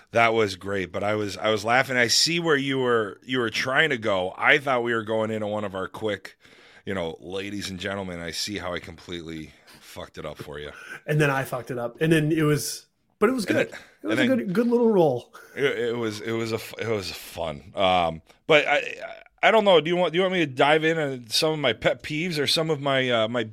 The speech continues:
Speaker 1: my gripes I have here with you from the broadcast I was listening to this afternoon with
Speaker 2: Yeah.
Speaker 1: you and Ant?
Speaker 2: Yeah, sure. What, what do you got?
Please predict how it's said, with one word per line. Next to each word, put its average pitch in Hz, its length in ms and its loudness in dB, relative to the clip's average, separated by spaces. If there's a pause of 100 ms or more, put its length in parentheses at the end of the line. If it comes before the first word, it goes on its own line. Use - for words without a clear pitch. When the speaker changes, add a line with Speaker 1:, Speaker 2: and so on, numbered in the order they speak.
Speaker 1:
my 120 160 0
gripes 110 560 0
I 180 100 0
have 180 260 2
here 190 180 0
with 190 260 -2
you 196 140 -4
from 160 340 -2 (380)
the 131 160 2
broadcast 143 640 2
I 156 80 2
was 131 200 2
listening 151 380 0
to 196 200 -2
this 180 160 -2
afternoon 190 560 -2 (360)
with 147 220 0
Speaker 2:
Yeah. 147 120 6
Speaker 1:
you 175 60 2
and 156 100 0
Ant? 180 280 -4 (320)
Speaker 2:
Yeah, 190 180 2
sure. 135 220 0
What, 139 240 0
what 139 140 -2
do 147 40 2
you 143 60 0
got? 131 260 -4